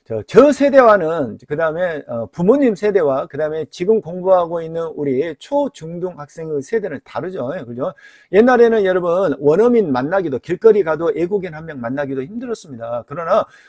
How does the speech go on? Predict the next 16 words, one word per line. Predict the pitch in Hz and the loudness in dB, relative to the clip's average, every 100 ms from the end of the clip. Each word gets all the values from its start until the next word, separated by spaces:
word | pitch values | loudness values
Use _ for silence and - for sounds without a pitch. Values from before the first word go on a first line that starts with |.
| _ | _
우리는 | 165 202 202 196 190 180 - | 2 2 2 0 -2 -6 -4
지금은 | - 202 311 | 0 2 4
어때요? | 175 180 139 214 277 _ - | 2 2 -2 -2 -10 _ -6
일반 | 175 208 196 | 0 2 0
쇼핑몰 | 294 277 254 208 | -4 -2 2 0
큰 | - 311 | -2 -2
데만 | 302 247 190 | -2 -2 -4
가도 | 147 135 | -4 0
외국인들 | 156 196 180 139 - | 0 0 -4 -8 -10
많습니다. | 101 113 139 247 190 123 175 | -12 -10 -8 -8 -4 -4 -4
예, | 143 - _ - | -6 -10 _ -2
그래서 | 190 196 170 160 110 | 2 4 4 4 2
우리가 | - 220 170 196 127 - _ _ _ _ - | 2 4 6 4 2 -4 _ _ _ _ 4
옛날에는 | 240 269 247 233 | 6 8 8 8
우리가 | 220 190 190 180 151 - | 6 6 6 6 2 2
듣기가, | 208 - 269 240 - | 0 2 2 4 2